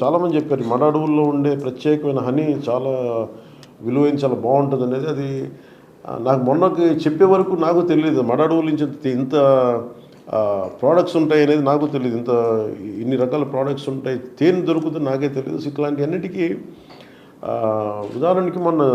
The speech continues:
వెస్ట్ బెంగాల్ నుంచి, క-, కలకట్టా నుంచి ఎవరు ఒక ఫోరం వచ్చి నన్ను ఇన్వైట్ చేయమన్నారు, "మీరు, మీ, మీరు వచ్చి మీరు స్టాల్స్ పెట్టండి ఇక్కడ, మీరు ఆంధ్రప్రదేశ్కి సంబంధించి" అంటే, నాకు అప్పుడు అనిపించింది, at least we could, అలాంటి స్టాల్స్లో మన ఈ మడ అడవుల్లో దొరికే తేనెని, వీటిని, మన ప్రొడక్ట్స్ని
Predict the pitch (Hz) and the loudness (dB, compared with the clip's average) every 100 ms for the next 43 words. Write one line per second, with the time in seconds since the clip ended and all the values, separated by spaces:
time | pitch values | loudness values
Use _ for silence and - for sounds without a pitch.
0 | 117 107 101 98 92 - - - - 117 | 2 2 0 -4 -6 -12 -16 -10 -4 -4
1 | 147 175 170 165 156 156 185 170 151 127 | 2 4 6 6 4 0 -4 -4 0 2
2 | 123 143 160 160 156 147 143 143 139 123 | 2 0 0 0 0 -2 -2 -2 -2 -2
3 | 113 107 104 101 123 139 139 135 151 139 | 0 -2 -4 -4 -4 -2 -2 -4 -6 -4
4 | 123 147 185 147 123 107 95 95 107 107 | -2 0 -2 -2 -4 -4 -6 -6 -6 -4
5 | 104 104 - - - - - 110 104 101 | -6 -10 -16 -20 -20 -18 -8 -6 -6 -6
6 | 107 113 120 - 160 147 123 - - 131 | -4 -4 -4 -4 -4 -2 -2 -4 -4 -4
7 | 151 131 131 - 123 120 123 110 113 123 | -2 -2 -2 -2 -4 -4 -2 -2 -2 -4
8 | 123 123 120 - 110 113 113 104 107 117 | -4 -4 -4 -6 -4 -4 -4 -6 -8 -8
9 | 82 78 69 139 147 160 165 151 139 123 | -6 -6 -6 -6 -8 -8 -10 -8 -6 -8
10 | - 147 147 139 139 113 110 110 - - | -10 -8 -8 -8 -10 -8 -10 -10 -18 -20
11 | - - 110 117 123 120 117 110 107 - | -20 -8 -2 0 0 -2 -2 -2 -2 -4
12 | - 135 160 160 165 147 131 120 113 117 | -2 0 0 0 2 2 2 2 0 -2
13 | 113 123 143 151 147 143 131 135 123 135 | 0 0 2 4 2 0 -4 -6 -6 -2
14 | 139 143 143 135 127 127 120 110 113 127 | 0 0 0 -2 -4 -4 -2 -2 -2 -2
15 | 131 - 123 123 | -2 -6 -6 -6